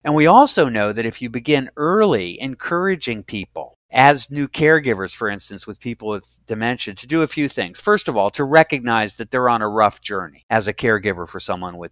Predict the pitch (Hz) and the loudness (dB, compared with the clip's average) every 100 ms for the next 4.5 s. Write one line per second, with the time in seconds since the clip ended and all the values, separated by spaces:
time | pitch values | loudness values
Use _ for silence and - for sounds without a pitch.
0 | _ - 87 82 - 104 110 110 98 92 | _ -14 -12 -10 -10 -10 -4 0 0 0
1 | 95 90 85 - 90 - 85 82 - - | -4 -12 -12 -10 -10 -12 -14 -14 -12 -6
2 | 98 98 90 82 - 123 113 156 220 - | -6 -6 -8 -14 -4 -2 2 4 4 0
3 | 120 110 104 92 101 156 147 110 - 120 | -4 -4 -6 -8 -4 -2 -2 -6 -2 0
4 | 131 113 76 - | 0 -4 -12 -14